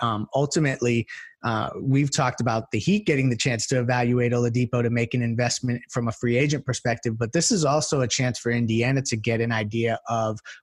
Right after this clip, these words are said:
what kind of team this is and how far they can go with a healthy Oladipo. They can see how healthy he is. So, um, I, I think ultimately it'll be a positive thing, but there is, um,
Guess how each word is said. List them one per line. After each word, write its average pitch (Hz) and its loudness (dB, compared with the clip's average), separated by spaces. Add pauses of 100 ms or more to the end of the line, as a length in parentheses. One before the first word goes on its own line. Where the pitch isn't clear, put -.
what 127 0
kind 113 -2
of 110 -2
team 131 2
this 123 2
is 120 2 (100)
and 113 -2
how 120 0
far 117 0
they 110 0
can 117 -4
go 113 0
with 120 0
a 135 4
healthy 127 0
Oladipo. 120 0 (260)
They 127 0
can 120 -2
see 123 2
how 123 2
healthy 120 -2
he 107 -6
is. 123 2 (280)
So, 113 0
um, 123 -2
I, 139 0
I - 2
think 165 -2 (500)
ultimately 143 2
it'll 123 2
be 123 2
a 117 0
positive 127 0
thing, 139 2 (400)
but 117 0
there 123 2
is, 120 0
um, 113 -4